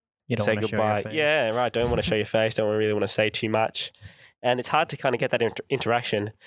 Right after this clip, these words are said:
Speaker 2: Luckily for me, some of my senior classes, like, like my vet class, uh, didn't have that many issues, you know, like, I feel like you guys were quite comfortable to just, uh, talk and stuff on, online. But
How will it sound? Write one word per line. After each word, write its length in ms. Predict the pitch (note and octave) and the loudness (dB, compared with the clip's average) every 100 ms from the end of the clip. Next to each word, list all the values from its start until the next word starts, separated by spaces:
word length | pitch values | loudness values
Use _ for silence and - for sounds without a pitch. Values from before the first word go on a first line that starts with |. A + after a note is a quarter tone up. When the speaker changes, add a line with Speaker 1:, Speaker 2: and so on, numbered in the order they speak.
| - _ _ - | -20 _ _ -2
Speaker 2:
Luckily 300 | F3 F3 D3+ | 0 2 0
for 120 | C3+ | 0
me, 360 | C3 C3+ B2 E3+ | 0 2 2 2
some 180 | - B2+ | 0 2
of 80 | |
my 80 | A#2 | 2
senior 320 | G#2+ B2 C3 | 2 2 0
classes, 500 | C3 G#2+ G2+ - C#3+ | 2 2 2 0 0
like, 220 | C#3 G2+ - - | 0 -2 -6 -4
like 220 | G2 F#2+ | -4 0
my 140 | G2 | -2
vet 200 | F#2+ A2+ | 0 -2
class, 480 | - A2 G2+ G#2 - _ - - - | 0 0 2 0 -4 _ -20 -20 -6
uh, 320 | G#2 G2+ F#2 - - _ - | 0 2 2 0 -6 _ -2
didn't 200 | C3 A2+ | -2 0
have 280 | B2 A2+ G#2+ | 0 0 0
that 160 | A#2 | -2
many 320 | G#2 A2+ G#2+ - | 2 0 2 0
issues, 500 | - C3 F3+ - - | 0 0 0 -2 0
you 80 | G#2 | 0
know, 140 | G2+ D3+ G#2 | 2 0 -2
like, 120 | G2 - | -4 -4
I 20 | |
feel 160 | - | -2
like 160 | G#2+ G2+ | 0 -2
you 80 | A2 | 0
guys 160 | G#2 | 0
were 60 | G#2+ | -2
quite 180 | - A2 | -2 -2
comfortable 560 | - B2+ F3 F3 A3+ - _ - _ _ | 0 0 0 0 -2 -4 _ -20 _ _
to 100 | - | -2
just, 500 | A2+ A2 - - - | 2 2 4 2 0
uh, 320 | - G#2 G2 F#2+ | 0 2 2 0
talk 300 | - A#2 - | 0 0 0
and 100 | A2 | -4
stuff 300 | - A2+ - | 0 0 0
on, 120 | G#2+ | -2
online. 560 | - G#2 G#2 G#2 G2+ B2+ | 0 0 2 2 2 0
But 260 | A2 G2+ | -2 -2